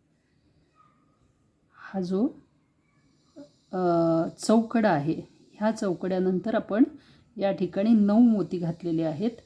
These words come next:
नऊपैकी चार मोत्यांमधून सुई काढली आहे, एक, दोन, तीन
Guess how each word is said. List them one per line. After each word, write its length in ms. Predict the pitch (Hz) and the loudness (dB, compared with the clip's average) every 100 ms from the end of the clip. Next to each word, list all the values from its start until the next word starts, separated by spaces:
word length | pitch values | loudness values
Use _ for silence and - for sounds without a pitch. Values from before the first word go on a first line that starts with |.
| _ _ _ | _ _ _
नऊपैकी 1120 | 190 208 262 262 - 190 - 196 190 160 170 185 _ _ _ _ _ | 2 6 6 6 -2 -6 -4 -4 0 0 0 -2 _ _ _ _ _
चार 280 | 247 254 269 | 4 6 6
मोत्यांमधून 680 | 220 170 185 170 160 202 277 | 4 2 0 0 2 6 4
सुई 260 | - 202 | 4 -4
काढली 360 | 170 156 139 156 | -2 -4 -4 -2
आहे, 100 | 156 | -2
एक, 380 | 175 170 202 - | 0 -2 -4 -8
दोन, 440 | 151 170 165 160 | -6 0 0 0
तीन 440 | 208 - 175 165 | -4 -4 2 2